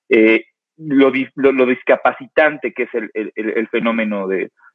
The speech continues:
de dolor y lo que provoca en los, en los pequeños. Es muy importante. Eh, más o menos se estima, ¿no?, que el primer dolor de cabeza en los, en, en, en los pacientes podría ocurrir alrededor de los cinco años de edad, más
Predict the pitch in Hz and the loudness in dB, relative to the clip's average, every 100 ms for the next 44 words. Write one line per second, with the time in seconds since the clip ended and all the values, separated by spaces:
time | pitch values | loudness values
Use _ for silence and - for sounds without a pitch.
0 | - 120 113 110 117 127 135 117 110 104 | 0 4 6 6 6 4 2 -2 -2 -2
1 | 107 110 110 120 120 123 107 104 104 98 | -4 0 2 4 2 2 2 2 -2 -8
2 | 98 95 92 - 110 104 101 113 - 113 | -8 -8 -10 -10 -4 -2 -2 -2 0 -2
3 | 98 - 131 143 143 139 110 113 101 _ | -2 -10 -4 -2 -2 -2 -2 0 0 _
4 | _ _ _ _ 139 135 143 156 190 180 | _ _ _ _ 2 4 4 0 0 -2
5 | 175 170 160 131 - 151 147 120 127 165 | -2 -4 -6 -10 -6 -4 -2 -2 -4 -6
6 | 127 110 107 104 90 110 110 123 127 143 | -2 0 2 0 0 -2 -2 -2 0 0
7 | 151 147 143 147 120 117 131 139 120 113 | 2 2 2 0 2 2 0 -2 -4 -6
8 | - 123 78 117 117 113 110 - 110 135 | -8 -12 -10 -12 -8 -4 -2 -2 -2 -2
9 | - - 120 127 127 127 131 - _ - | -6 2 2 2 0 2 0 -4 _ -2
10 | 120 123 123 143 147 123 151 147 143 139 | 2 4 4 2 0 -2 -6 -6 0 0
11 | 143 135 117 120 131 127 | 0 -4 0 2 2 -2